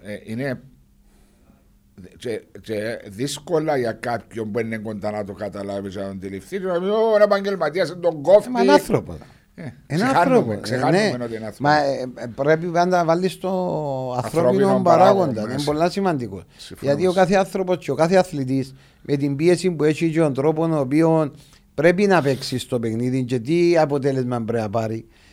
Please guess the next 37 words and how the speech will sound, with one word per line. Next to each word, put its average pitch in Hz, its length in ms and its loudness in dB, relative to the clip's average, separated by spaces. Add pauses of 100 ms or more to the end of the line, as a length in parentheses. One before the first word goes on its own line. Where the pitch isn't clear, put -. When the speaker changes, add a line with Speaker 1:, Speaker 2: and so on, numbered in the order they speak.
(320)
Speaker 2:
Και - 140 -4
όταν 170 260 4
δεν 185 160 6
έρχονται 180 380 2
αποτελέσματα, 147 640 2
πώς 147 200 0
νιώθει 165 320 0
και 151 160 2
πώς 180 300 0
το 220 120 4
διαχειρίζεται 147 640 2 (200)
το 110 80 -4
πράγμα, 104 420 -8 (380)
είναι - 160 -14
πάρα 214 200 0
πολύ 214 220 -2
δύσκολο. 160 320 0
Και 123 120 0
τώρα 185 140 6
είναι 196 80 4
πιο 170 120 4
δύσκολο 190 460 0
ακόμα 143 360 -4
στις 156 320 -8
ομάδες 139 280 -4
που 160 120 -10
πρωταγωνιστούν. 151 720 -6 (240)
Speaker 1:
Ναι. 80 80 -16 (100)
Speaker 2:
Είναι 123 100 -6
πολλά 127 300 4
πιο 147 120 2
δύσκολο. 92 460 -4 (340)
Αντί 135 400 -2
στις 143 280 -6
ομάδες 147 340 0
οι 143 60 0
οποίες 185 580 -2